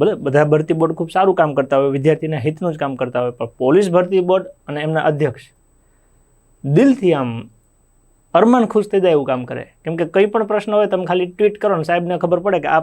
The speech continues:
પ્રશ્ન છોકરાઓને હેરાન કરે એટલે ડાયરેક્ટ જવાબ. એટલે આની પહેલાં છોકરાઓ પૂછતા હતા કે પરીક્ષા ઓનલાઈન આવશે કે ઓફલાઈન, ત્યારે સાહેબે પૂછ્યું હતું કે એના તમને શું ફેર પડે? વાત વ્યવહારિક હતી, પણ છતાં એ પ્રશ્નનો જવાબ આજે સાહેબે ટ્વીટ દ્વારા આપી દીધો છે.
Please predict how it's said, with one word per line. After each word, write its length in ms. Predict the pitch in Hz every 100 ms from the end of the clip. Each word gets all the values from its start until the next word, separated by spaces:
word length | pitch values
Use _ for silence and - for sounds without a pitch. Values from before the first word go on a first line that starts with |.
| 170
પ્રશ્ન 200 | 160 160 151
છોકરાઓને 340 | 160 160 147
હેરાન 200 | 147 160 156
કરે 160 | 175 131
એટલે 140 | 127
ડાયરેક્ટ 320 | 147 147 123
જવાબ. 220 | 131 123 - _ _ _ _ _ _ _ _ _ _ _ -
એટલે 100 | 120
આની 160 | 147 165
પહેલાં 200 | 175 156
છોકરાઓ 260 | 170 180 170
પૂછતા 240 | 208 208 123
હતા 180 | 120 - _ _ _ _ _ _ -
કે 80 | 135
પરીક્ષા 260 | 151 151 156 156
ઓનલાઈન 260 | 165 165 170
આવશે 220 | 165 160 156
કે 80 | 135 143
ઓફલાઈન, 260 | 147 127 127
ત્યારે 160 | 139 156
સાહેબે 200 | 165 151
પૂછ્યું 300 | 156 175 143
હતું 80 | 131
કે 80 | 156
એના 160 | 160
તમને 240 | 190 185 175
શું 160 | 180
ફેર 120 | 139 123
પડે? 120 | 120 143 _ _ _ _ _ _ 117
વાત 160 | 117 147
વ્યવહારિક 320 | 180 170 160
હતી, 160 | 147 - _ -
પણ 140 | 135 180
છતાં 340 | 202 - 196
એ 80 | 240
પ્રશ્નનો 360 | 254 240 233 220 185
જવાબ 220 | 185 175
આજે 220 | 156 165 156
સાહેબે 200 | 156 156
ટ્વીટ 260 | 175 160 127
દ્વારા 200 | 123 143
આપી 140 | 135
દીધો 220 | 120 123
છે. 80 | -